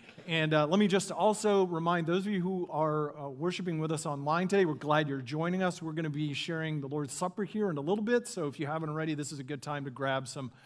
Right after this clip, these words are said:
uh, juice and crackers, bread, whatever you have, uh, for sharing the Lord's Supper later.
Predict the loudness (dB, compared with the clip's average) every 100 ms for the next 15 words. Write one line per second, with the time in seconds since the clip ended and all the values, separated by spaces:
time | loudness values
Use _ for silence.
0 | _ _ -16 -6 -2 -2 -4 -6 -4 -4
1 | -6 -8 -6 -4 -4 -6 -8 -6 -6 -6
2 | -4 -6 -8 -16 _ -12 -12 -10 -8 -8
3 | -6 -6 -6 -8 -12 _ _ -12 -6 -4
4 | -4 -6 -6 -6 -8 -8 -8 -12